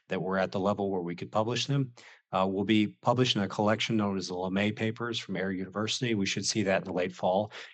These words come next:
And the intent is to always publish a collection of all the essays for every one of these. The next one is expected in, uh, in late fall, and I hope the, the three writers we have here, as well as the writers we had last time,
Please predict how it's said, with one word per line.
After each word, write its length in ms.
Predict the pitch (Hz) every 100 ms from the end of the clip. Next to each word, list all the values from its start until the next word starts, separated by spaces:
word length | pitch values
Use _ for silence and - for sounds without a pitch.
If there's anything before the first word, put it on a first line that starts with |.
| -
And 100 | 101
the 60 | 107
intent 320 | 104 127 123
is 120 | 120
to 80 | 113
always 420 | 110 123 120 117
publish 420 | 120 123 120 113
a 60 | 104
collection 500 | - 104 110 - 110
of 100 | 92
all 220 | 101 117
the 140 | 113 107
essays 480 | 107 - 95 95
for 200 | - 98
every 260 | 92 101 98
one 220 | 98 92
of 60 | 82
these. 260 | 82 85 - - - -
The 80 | 98
next 240 | 117 117
one 100 | 117
is 140 | 107 101
expected 640 | - - 120 123 120 98
in, 340 | - 101 98
uh, 340 | 92 90 90 90
in 120 | 131 98
late 240 | 107 107
fall, 200 | 120 117
and 80 | 110
I 60 |
hope 200 | 92 110 -
the, 220 | 95 90
the 120 | 85
three 180 | - 117
writers 340 | 110 104 101 -
we 140 | 104
have 180 | 98 -
here, 160 | 113
as 140 | 113 113
well 100 | 104
as 100 | 92
the 80 | 90
writers 320 | 98 95 -
we 60 |
had 120 | 98 92
last 240 | 101 -
time, 240 | 113 113